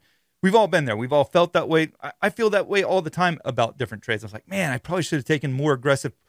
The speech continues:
profits in some of these trades." Or I should have maybe not have been as aggressive, or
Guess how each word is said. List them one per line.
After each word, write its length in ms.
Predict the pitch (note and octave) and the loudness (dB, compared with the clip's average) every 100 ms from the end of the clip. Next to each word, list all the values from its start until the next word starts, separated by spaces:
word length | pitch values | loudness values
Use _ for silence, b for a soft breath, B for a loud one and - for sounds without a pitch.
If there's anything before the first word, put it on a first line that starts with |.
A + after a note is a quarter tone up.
| _ | _
profits 420 | - C#3 B2+ A#2+ B2+ | 0 2 2 -2 -6
in 80 | |
some 160 | A2+ B2+ | -6 -4
of 60 | A#2+ | -4
these 180 | A2+ - | -6 -4
trades." 360 | F#3+ F#3 - _ _ _ - | -2 -2 -4 _ _ _ 6
Or 300 | G#3+ D3 C#3 _ - | 8 8 2 _ -12
I 60 | A#2 | -6
should 180 | C3 | -4
have 60 | B2 | 0
maybe 180 | C3 C3+ | 2 2
not 200 | C#3+ D#3+ | 2 2
have 100 | D3+ | 2
been 160 | G3 G3 | -2 -2
as 280 | G#3 A#3+ E3 | 0 0 0
aggressive, 500 | A2+ A#2+ G2+ A2 G#2 | -2 -2 -2 -4 -2
or 300 | E3+ E3+ E3 | 2 2 0